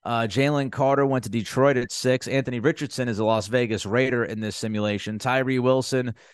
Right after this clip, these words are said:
stays at eight with the Falcons. Witherspoon, uh, Witherspoon goes to Chicago at nine.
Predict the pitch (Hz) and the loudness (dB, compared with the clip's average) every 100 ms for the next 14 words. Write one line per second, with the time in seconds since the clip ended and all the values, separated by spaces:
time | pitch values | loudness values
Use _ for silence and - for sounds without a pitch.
0 | - - 135 135 123 120 123 131 104 107 | -18 -2 2 4 2 0 2 0 0 -6
1 | - 135 139 135 135 113 107 123 127 123 | -4 0 0 0 -2 -4 0 2 2 -2
2 | - 139 135 127 117 123 135 135 - 139 | -2 -2 2 2 4 4 2 0 0 -2
3 | 131 123 117 - 117 - 104 123 127 123 | 2 2 2 -2 -4 -4 -4 0 0 2
4 | 120 101 110 131 120 113 110 | 0 0 -2 0 0 0 -4